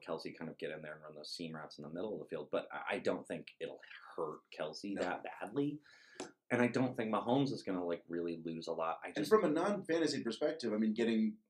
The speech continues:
Speaker 2: Valdez Scantling and Schuster are good. It's,
Speaker 1: Yeah.
Speaker 2: it's not gonna replace totally what Hill had, but it'll replace a lot of it. So that won't, that won't interfere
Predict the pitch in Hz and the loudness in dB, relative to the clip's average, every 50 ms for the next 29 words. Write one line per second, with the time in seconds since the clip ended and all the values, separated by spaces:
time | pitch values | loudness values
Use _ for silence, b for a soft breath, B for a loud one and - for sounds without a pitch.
0 | - 110 104 104 104 101 - 113 101 95 95 101 101 101 98 95 95 92 92 92 | -4 -2 0 0 0 -2 -2 -2 -2 -2 -2 -2 -2 -2 -2 -2 -2 -2 -4 -4
1 | 90 90 87 - _ _ - - - 120 110 - 104 98 95 92 90 - - - | -6 -8 -14 -18 _ _ -8 -4 -2 -2 -2 0 0 0 0 -2 -4 -4 -8 -12
2 | - - _ _ _ - - 175 156 - - - - - - 101 120 123 107 - | -16 -16 _ _ _ 6 8 10 10 10 8 6 2 0 2 6 8 8 8 6
3 | - - - - - _ _ _ - - 135 143 156 156 151 147 143 123 117 120 | 4 0 -4 -6 -8 _ _ _ -12 -4 2 4 6 6 6 6 6 6 4 2
4 | 113 - - 135 123 110 - - - 180 185 165 131 117 110 104 104 101 101 101 | 2 2 2 4 4 2 0 0 2 4 6 6 6 8 6 6 6 6 6 4
5 | 98 95 95 - - - - - 107 104 98 98 95 92 90 92 92 - 92 92 | 4 2 0 -4 -10 -12 -8 -4 -2 -2 -2 -2 -2 -2 -4 -4 -6 -8 -6 -6
6 | 95 92 90 90 92 90 - - b b b b b b b b b - - - | -4 -2 -2 -2 -4 -6 -10 -14 b b b b b b b b b -10 -2 4
7 | 175 151 - 113 107 143 143 127 101 95 107 104 - 117 107 107 110 107 110 117 | 6 6 6 6 8 8 10 10 8 8 4 0 0 0 2 4 4 4 4 2
8 | 113 107 - - - 113 110 - 110 107 104 101 101 101 - _ _ - 110 101 | 0 0 0 -2 -2 -2 -2 0 0 0 0 0 -2 -4 -8 _ _ -4 -4 -2
9 | 98 98 95 - - 107 107 104 98 | -2 -4 -6 -4 0 2 2 2 2